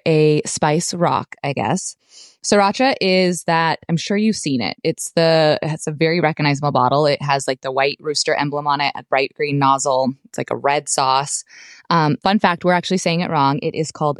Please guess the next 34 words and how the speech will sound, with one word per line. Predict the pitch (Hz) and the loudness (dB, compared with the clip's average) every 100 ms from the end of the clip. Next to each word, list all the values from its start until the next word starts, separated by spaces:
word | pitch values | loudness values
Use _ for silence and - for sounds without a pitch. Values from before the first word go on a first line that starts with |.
| - | -8
sriracha. | - - 226 180 123 - 131 160 214 - | -8 2 4 4 2 -2 -2 0 -2 -2
I | 147 | -2
learned | 131 127 | 0 0
that. | 127 127 190 - - _ _ _ _ _ _ | 0 -2 -4 -8 -14 _ _ _ _ _ _
Uh, | 185 151 | 2 4
it | 165 | 4
was | 160 | 4
named | 170 165 180 | 4 4 2
after | - 165 - 170 | 2 -2 0 0
the | 151 | 2
coastal | - 156 151 165 | 0 -2 0 -6
Thai | - 151 139 | -4 -2 -2
town | 156 180 185 208 | -2 0 2 2
of | - 175 175 | 2 -2 -2
Sriracha. | - 185 190 190 208 220 233 _ - - - - | -6 -4 -2 -2 -2 -2 -4 _ -20 -20 -8 -2
And | 190 202 | 2 2
the | 196 | 4
rooster | 208 226 294 | 2 2 2
was | 240 | 2
actually | 220 220 | 0 -2
chosen | 208 190 208 | 0 0 2
because | 190 185 185 175 | 0 0 -4 -2
one | 175 | -4
of | |
the | 165 | 0
founders, | 175 170 160 | 0 2 2
which | 165 - | 0 -2
we'll | 160 147 | 0 0
introduce | 156 143 151 - | -2 -2 -4 -4
them | 160 147 | -8 -6
next, | 156 175 160 - - _ _ _ _ _ _ | -2 -2 -2 -8 -12 _ _ _ _ _ _
the, | 175 165 160 156 151 - | 0 2 2 0 0 0
his, | 160 196 - - - | 0 0 -2 -10 -4
um, | 165 156 147 143 160 | -2 0 0 -2 -4